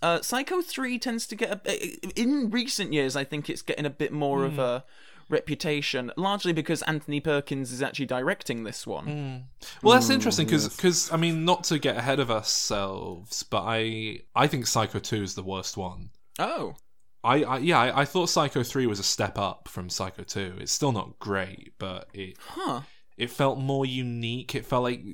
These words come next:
Speaker 2: like you say, it does kind of have a weird <laughs> flavour of, of, of this whole religious stuff just thrown in there.
Speaker 1: Mm,
Speaker 2: Um, and it
Speaker 1: mm.
Speaker 2: isn't just retreading the same old murder slasher
Speaker 3: Mm.
Speaker 2: tropes quite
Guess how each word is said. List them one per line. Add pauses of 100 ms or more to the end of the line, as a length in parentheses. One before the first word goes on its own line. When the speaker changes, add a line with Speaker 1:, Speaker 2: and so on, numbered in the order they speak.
(340)
Speaker 2:
like
you
say,
it
does
kind
of
have
a
weird (360)
<laughs>
flavour
of,
of,
of
this
whole
religious
stuff
just
thrown
in
there. (520)
Speaker 1:
Mm,
Speaker 2:
Um,
and
it
Speaker 1:
mm.
Speaker 2:
isn't
just
retreading
the
same
old (380)
murder (180)
slasher
Speaker 3:
Mm.
Speaker 2:
tropes
quite